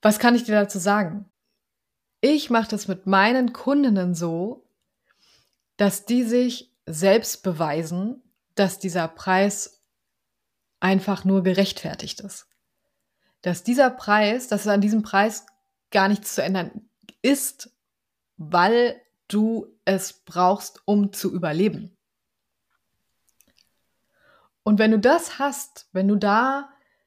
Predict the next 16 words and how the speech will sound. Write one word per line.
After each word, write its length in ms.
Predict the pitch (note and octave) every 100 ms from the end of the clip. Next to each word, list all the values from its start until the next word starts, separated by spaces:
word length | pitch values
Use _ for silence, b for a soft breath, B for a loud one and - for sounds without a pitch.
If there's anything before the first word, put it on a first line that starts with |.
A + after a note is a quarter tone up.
| b -
so 160 | A3
ein 80 | G#3+
Standing 400 | G#3+ A#3 C4+ C4
für 120 | -
dich 200 | F#3 -
hast, 320 | F#3+ F#3 - _ _ -
quatscht 320 | A3 A3 -
dir 140 | G#3 F#3
die 100 | F3+
Tante 300 | G3 G#3+ G3+
im 100 | F3
Kopf 260 | - -
auch 120 | - C#3
nicht 180 | -
mehr 160 | - -
dazwischen. 540 | - - - - E3+